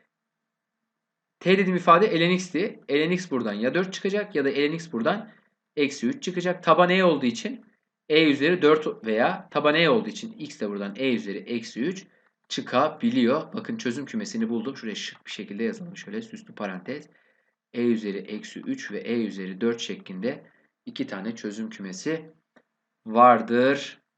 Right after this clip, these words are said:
dedik arkadaşlar. İki elemanlı. Onuncu soruyla devam ediyoruz. Şimdi iki üzeri log x log,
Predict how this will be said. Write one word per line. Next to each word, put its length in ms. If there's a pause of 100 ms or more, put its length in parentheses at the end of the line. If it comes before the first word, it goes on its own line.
dedik 300
arkadaşlar. 560 (960)
İki 180
elemanlı. 340
Onuncu 300
soruyla 300
devam 240
ediyoruz. 340 (800)
Şimdi 160
iki 260
üzeri 300
log 300 (120)
x 380
log, 300